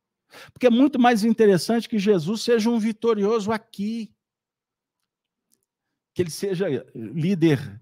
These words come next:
de, de bravatas, de revoltas, tirar dele a condição de, da capacidade de transubstanciar matéria,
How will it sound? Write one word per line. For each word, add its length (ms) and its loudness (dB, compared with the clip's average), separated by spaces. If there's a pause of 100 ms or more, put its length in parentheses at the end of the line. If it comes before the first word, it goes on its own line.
(440)
de, 680 -2
de 100 -8
bravatas, 1120 -4 (320)
de 120 -12
revoltas, 1160 -6 (1900)
tirar 380 -2
dele 360 0
a 60 -4
condição 600 -4
de, 520 -8 (140)
da 140 -6
capacidade 640 -6
de 40 -20
transubstanciar 960 -6
matéria, 840 -8